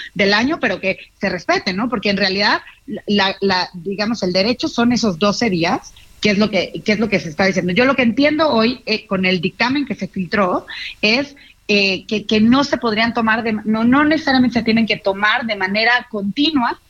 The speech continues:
sino habría, eh, sería un periodo largo de seis días, eh, continuos,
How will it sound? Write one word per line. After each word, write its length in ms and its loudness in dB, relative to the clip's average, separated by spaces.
sino 260 4
habría, 220 2
eh, 100 -8
sería 300 2
un 120 2
periodo 380 0
largo 400 -2
de 240 -6
seis 240 -4
días, 260 -2
eh, 260 2
continuos, 680 0